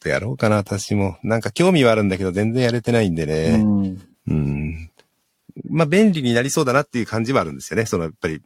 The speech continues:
Speaker 1: ローカルにあるとすぐ見せられるとかってさっき言ったよな、つって。
Speaker 2: うん、うん、うん。
Speaker 1: あの、便利じゃないですか。あと、
Speaker 2: そうですね。
Speaker 1: 共同開発とかもなんかしやすそうな雰囲気はあるから。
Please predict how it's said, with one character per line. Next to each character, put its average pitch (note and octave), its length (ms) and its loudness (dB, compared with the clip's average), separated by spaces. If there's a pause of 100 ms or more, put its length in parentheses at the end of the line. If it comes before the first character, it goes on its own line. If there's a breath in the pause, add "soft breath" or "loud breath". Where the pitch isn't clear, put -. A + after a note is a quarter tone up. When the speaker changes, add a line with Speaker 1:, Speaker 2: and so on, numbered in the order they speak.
Speaker 1:
ロ G2 220 0
ー - 20 0
カ G#2+ 120 0
ル F#2+ 60 0
に F2+ 60 -2
あ E2+ 60 -4
る D2+ 80 -8
と D2 60 -16
す D#2+ 160 -8
ぐ F#2 60 -4
見 C#2+ 100 -4
せ F2 120 -2
ら D#2+ 120 0
れ E2 80 -2
る D2 100 -10
と - 80 -8
か C2 80 -6
っ - 40 -10
て - 100 -20
さ - 100 -12
っ - 20 -18
き - 120 -12
言 - 20 -10
っ - 20 -20
た - 120 -4
よ A1+ 80 -6
な、 B1+ 120 -10
つ A#2+ 160 0
っ A2 80 4
て。 G#2 60 4
Speaker 2:
う F#2+ 80 -2
ん、 F2+ 140 -10
う G2 320 -6
ん、 - 40 -14 (100)
う F#2+ 100 -6
ん。 F#2 40 -2
Speaker 1:
あ F2 80 0
の、 E2 220 -2 (160)
便 G2 180 0
利 D2+ 80 -10
じ - 100 -6
ゃ - 40 -4
な - 80 -8
い - 40 -12
で D#2 120 -2
す - 100 -8
か。 - 200 -6 (340 loud breath)
あ F2 120 -2
と、 - 140 -2
Speaker 2:
そ C#3+ 120 4
う G2+ 60 4
で E2+ 60 -6
す G2+ 100 -12
ね。 A2+ 120 2
Speaker 1:
共 A#2 100 0
同 B2 180 -2
開 B2+ 200 0
発 G2 220 -6
と F#2 100 -6
か D#2 60 -6
も E2+ 80 -8
な E2+ 80 -2
ん E2 40 -6
か - 120 -10
し - 120 -2
や F2+ 100 2
す - 100 -2
そ F#2+ 100 2
う - 20 4
な D#2 80 -2
雰 D2+ 180 -6
囲 C#2+ 100 -2
気 - 120 -8
は C2 100 0
あ D#2 40 -2
る - 80 -6
か B1+ 140 -2
ら。 B1+ 180 -4